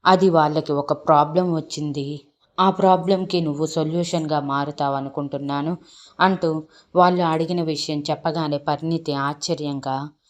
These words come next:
"అలా ఎలా ఒప్పుకున్నావు మమ్మీ? బిడ్డని కనటం అంటే అంత ఈజీనా? అయినా వాళ్ళు ఎలా అలాంటి వాళ్ళ కోసం వెతుకుతున్నారు?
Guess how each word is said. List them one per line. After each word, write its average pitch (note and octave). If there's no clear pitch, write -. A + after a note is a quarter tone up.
"అలా F#3+
ఎలా G3+
ఒప్పుకున్నావు F3
మమ్మీ? C#3+
బిడ్డని A3
కనటం F3
అంటే D#3
అంత D3+
ఈజీనా? D#3+
అయినా A3
వాళ్ళు E3
ఎలా D#3
అలాంటి D#3+
వాళ్ళ D3+
కోసం E3
వెతుకుతున్నారు? D3+